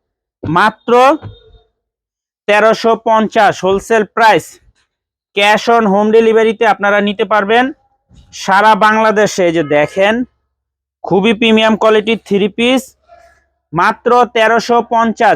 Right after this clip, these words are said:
ছয় পিস নিবেন, পঞ্চাশ টাকা করে ডিসকাউন্ট পেয়ে যাবেন। সারা বাংলাদেশে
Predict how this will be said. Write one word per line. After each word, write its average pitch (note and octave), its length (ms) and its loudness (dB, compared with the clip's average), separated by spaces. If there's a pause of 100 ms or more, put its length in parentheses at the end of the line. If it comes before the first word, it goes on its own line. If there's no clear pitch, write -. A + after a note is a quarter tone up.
ছয় G3+ 240 0
পিস A3+ 240 -6
নিবেন, A#3+ 320 0 (680)
পঞ্চাশ G#3 460 -2
টাকা A#3+ 260 2
করে A3 260 2
ডিসকাউন্ট G#3 600 -2
পেয়ে A3 200 2
যাবেন। F3+ 320 0 (680)
সারা G#3+ 400 2
বাংলাদেশে A3+ 640 0